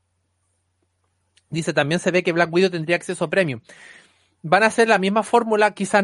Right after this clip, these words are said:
no tanto, ¿cachai? Pero con este acceso premium, no sé, po, pon-, agregarle eventualmente, no sé, po, dos lucas más para tener ac-, acceso a esa, a esa ventana con esas otras cosas, y entre esas va a tener a Black Widow,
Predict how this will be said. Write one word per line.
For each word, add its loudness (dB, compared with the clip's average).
no -2
tanto, 0
¿cachai? -6
Pero 0
con -2
este -4
acceso -4
premium, 0
no -4
sé, 0
po, -12
pon-, -6
agregarle 0
eventualmente, -2
no -2
sé, -2
po, -4
dos 2
lucas 0
más -2
para 4
tener 4
ac-, 2
acceso 2
a 6
esa, 0
a 2
esa 0
ventana 2
con -6
esas -2
otras -4
cosas, -2
y -2
entre -2
esas 0
va 4
a 0
tener 0
a 0
Black 0
Widow, -6